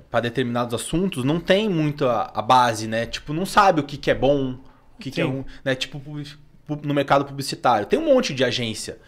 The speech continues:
Speaker 1: Só que você sa-, quem, quem é do meio sabe quais são as agências que, que são melhores e outras que não são tão boas, né? Então,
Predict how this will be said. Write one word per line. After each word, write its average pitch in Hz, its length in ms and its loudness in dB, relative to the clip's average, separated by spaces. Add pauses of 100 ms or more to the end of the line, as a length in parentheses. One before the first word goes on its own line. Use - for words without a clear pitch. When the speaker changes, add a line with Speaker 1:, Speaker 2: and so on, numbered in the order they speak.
(440)
Speaker 1:
Só 147 140 2
que - 80 -4
você 320 120 2
sa-, - 240 0
quem, 311 260 2
quem 220 400 0
é 165 80 6
do 139 100 2
meio 220 220 2
sabe 226 340 4
quais 123 220 0
são 117 160 -8
as 104 120 -6
agências 104 500 -10
que, 90 340 -16 (380)
que 131 100 -10
são 117 400 -2 (500)
melhores 127 840 -2 (220)
e 127 60 -4
outras 131 220 -2
que 180 100 -8
não 175 140 -4
são 180 200 -6
tão 220 180 -6
boas, 131 480 0 (340)
né? 107 260 -4 (440)
Então, 143 600 2